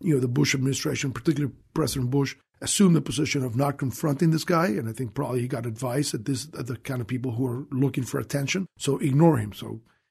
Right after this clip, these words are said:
he completely ignored him. The Clinton administration, the Obama administration, was completely distracted. I don't think they, they cared anything about Latin America. And they delegated the entire policy to just one individual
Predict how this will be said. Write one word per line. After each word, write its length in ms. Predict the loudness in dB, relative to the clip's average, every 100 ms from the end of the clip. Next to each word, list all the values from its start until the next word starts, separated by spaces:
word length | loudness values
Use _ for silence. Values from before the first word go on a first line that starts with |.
| _
he 120 | -6
completely 440 | -2 2 2 4
ignored 320 | 2 4 2 0
him. 160 | -8 -20 _ _
The 100 | -2
Clinton 400 | 8 8 10 6
administration, 840 | 4 2 2 0 0 2 -2 -4 -6 0
the 160 | 6
Obama 320 | 8 8 6 6
administration, 680 | 6 2 -2 -4 -4 -6 -10 _
was 180 | 6 6
completely 320 | 6 8 8
distracted. 560 | 8 4 -4 -6 -6 -6
I 40 |
don't 100 | -4
think 360 | -4 -2 -2 -2
they, 120 | -4
they 160 | -2 -4
cared 440 | 2 2 2 -2 0
anything 400 | 2 2 0 -6
about 240 | -8 -10
Latin 300 | -10 -10 -10
America. 420 | -8 -10 -10 -12 -14 _ _ _ _ -6
And 300 | -2 0 2
they 100 | 4
delegated 520 | 8 8 8 6 4
the 160 | 4 2
entire 580 | 2 -2 0 2 2 2
policy 480 | 0 0 0 -2 -6
to 140 | -6
just 260 | -6 -6 -4
one 180 | -2
individual 680 | 0 0 2 2 0 -6 -12